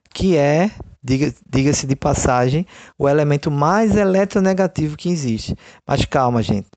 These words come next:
vamos entender o que é isso, eletronegatividade, quando a gente falar de propriedades da tabela periódica, beleza? Bom, gente, e chegamos no final com o grupo dezoito,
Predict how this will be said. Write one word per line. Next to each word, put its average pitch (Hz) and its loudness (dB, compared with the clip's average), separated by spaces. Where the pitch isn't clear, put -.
vamos 131 0
entender 156 0
o 151 -2
que 175 -2
é 156 2
isso, 123 -4
eletronegatividade, 135 0
quando 139 -2
a 143 2
gente 143 -2
falar 127 0
de 131 -4
propriedades 156 0
da 160 0
tabela 147 0
periódica, 143 0
beleza? 135 0
Bom, 180 2
gente, 131 -2
e 202 2
chegamos 185 2
no 185 2
final 175 2
com 156 0
o 170 0
grupo 147 0
dezoito, 143 0